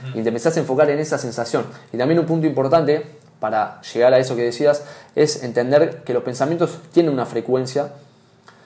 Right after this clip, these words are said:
Speaker 2: muy importante, una frecuencia energética, pero l-, las emociones son mucho más fuertes.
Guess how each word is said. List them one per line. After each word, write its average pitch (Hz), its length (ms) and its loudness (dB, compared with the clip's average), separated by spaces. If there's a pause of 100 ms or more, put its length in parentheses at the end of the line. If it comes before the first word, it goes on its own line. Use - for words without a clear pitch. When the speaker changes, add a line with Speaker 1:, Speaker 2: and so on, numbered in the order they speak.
(140)
Speaker 2:
muy 120 180 -4
importante, 127 580 0
una 120 140 -6
frecuencia 123 340 -6
energética, 131 580 -2 (480)
pero 120 200 0
l-, 123 160 0
las 120 220 0
emociones 135 640 -2 (380)
son 120 180 -6
mucho 127 180 -8
más 113 120 -6
fuertes. - 480 -12